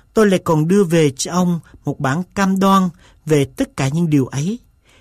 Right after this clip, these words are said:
viết trên giấy và có chữ ký của tất cả những người ấy, để cho tôi có thể tin ở ông ta hơn. Ông ta xin được chính tự mình tuyên thệ với tôi trước khi lên đường.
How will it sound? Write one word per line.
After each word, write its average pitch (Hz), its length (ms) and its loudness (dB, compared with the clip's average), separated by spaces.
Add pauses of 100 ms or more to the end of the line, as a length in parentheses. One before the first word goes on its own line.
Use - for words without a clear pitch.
(160)
viết 226 200 -2
trên 160 200 0
giấy 170 360 -2 (360)
và 139 360 -2
có 175 280 -4
chữ 147 100 -2 (140)
ký 190 320 -2
của 143 140 -2
tất - 340 -10
cả 120 160 -4
những 165 200 -4
người 139 160 0
ấy, 170 320 -6 (640)
để 151 320 4
cho 190 200 -2
tôi 180 260 4
có 190 160 -4
thể 151 220 -2
tin 202 400 0
ở 175 100 -4
ông 180 260 -2
ta 175 160 0
hơn. 175 340 0 (680)
Ông 170 180 0
ta 170 300 -2
xin 175 300 0
được 131 160 0 (140)
chính 208 360 2
tự 143 160 4
mình 151 340 2 (460)
tuyên 180 180 2
thệ 131 260 0
với 165 160 -2 (100)
tôi 170 400 2
trước 247 200 -2
khi 185 180 -2
lên 165 260 2
đường. 143 300 4